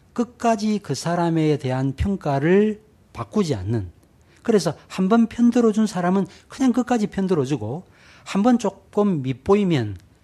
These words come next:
끝까지 그냥 그 사람의 좋은 모습들까지 다 폄하하고 절하하는, 평가 절하하는 이런 일들을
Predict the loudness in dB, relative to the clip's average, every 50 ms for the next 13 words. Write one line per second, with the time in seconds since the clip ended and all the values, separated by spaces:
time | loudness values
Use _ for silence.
0 | _ _ _ -10 -6 -4 -4 -4 -4 -4 -8 -10 -8 -4 -2 0 2 2 2 2
1 | 2 2 0 0 -2 -4 -6 -6 -4 -2 0 0 0 0 0 0 0 0 0 0
2 | 0 -2 -4 -8 -14 -20 -20 _ -2 2 2 4 4 2 2 0 0 -2 -4 -4
3 | -4 -2 -2 -2 -2 -2 -2 -2 -2 -4 -10 _ _ -4 -2 -2 0 -2 -2 -4
4 | -6 -8 -6 -4 -2 -2 0 0 0 0 -2 -2 -2 -2 -2 0 0 0 0 0
5 | 0 0 -2 -4 2 4 4 4 4 2 -4 -2 -2 -2 -2 0 0 0 0 0
6 | -2 -4 -6 -12 _ _ -2 0 2 2 2 2 2 0 2 2 2 0 -2